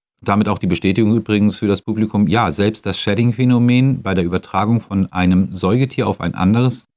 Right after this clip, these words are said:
in diesem Fall eben von einem Menschen auf eine Katze,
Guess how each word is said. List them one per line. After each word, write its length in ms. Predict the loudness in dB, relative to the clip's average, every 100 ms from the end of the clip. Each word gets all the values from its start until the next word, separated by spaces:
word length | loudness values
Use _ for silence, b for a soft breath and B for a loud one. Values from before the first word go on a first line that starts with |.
| -4
in 160 | -2
diesem 300 | 0 -2 -2
Fall 320 | -2 -2 -2 -2
eben 240 | 0 0
von 240 | -2 -6
einem 200 | -4 0
Menschen 420 | 2 2 0 -4 -6
auf 200 | -6 -8
eine 180 | -6
Katze, 460 | -6 -8 -6 -4